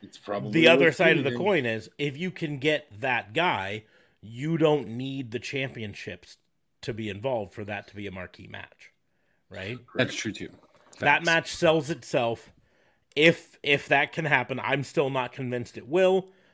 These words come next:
Speaker 2: but if that ends up happening, it'll, it'll sell with no belts involved at all, right?
Speaker 3: Right.
Speaker 2: Uh, and so you don't need it to be for a championship.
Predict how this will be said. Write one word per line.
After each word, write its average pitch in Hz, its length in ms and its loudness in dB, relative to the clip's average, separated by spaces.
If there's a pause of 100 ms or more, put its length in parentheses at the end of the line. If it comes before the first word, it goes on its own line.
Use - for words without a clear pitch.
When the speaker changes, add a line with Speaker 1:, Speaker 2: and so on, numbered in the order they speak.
(120)
Speaker 2:
but 113 580 0
if 131 200 -6
that 131 340 0
ends 131 260 -4
up 120 120 0
happening, 131 580 -6 (640)
it'll, 160 520 6 (200)
it'll 170 320 2
sell 151 720 2
with 143 260 -2
no 139 220 0
belts 127 400 -4
involved 107 400 -10
at 90 100 -16
all, - 300 -18 (1040)
right? 101 260 -8 (1000)
Speaker 3:
Right. 110 120 -4
Speaker 2:
Uh, 104 540 -4 (720)
and 147 160 -4
so 170 80 0
you 156 160 0
don't 165 160 2
need 160 200 -4
it 147 120 -8
to 120 100 -10
be 107 120 -10
for 113 300 -8
a 87 60 -12
championship. - 760 -16